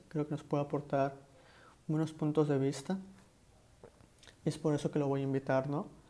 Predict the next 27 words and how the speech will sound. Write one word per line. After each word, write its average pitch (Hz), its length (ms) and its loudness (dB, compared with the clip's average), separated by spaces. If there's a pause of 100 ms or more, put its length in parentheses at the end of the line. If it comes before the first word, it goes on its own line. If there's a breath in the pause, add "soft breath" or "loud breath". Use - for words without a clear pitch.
(540 loud breath)
Este, 147 540 2
yo 147 140 8
voy 151 80 8
a - 20 6
grabar 139 280 6
con 139 180 0
él, 139 340 -2 (480)
pues, 135 520 2
esta 156 160 -2
semana 135 320 0
que 139 120 0
viene 139 160 2
voy 135 100 2
a 135 40 2
grabar 131 280 4
con 143 140 2
él 233 220 2 (360)
y 160 140 4
se 160 100 -2
los 151 100 4
voy 147 100 6
a 147 40 -2
publicar 139 540 0 (260)
dentro 147 360 -2
de 139 120 0
quince 143 340 -2
días. 135 380 0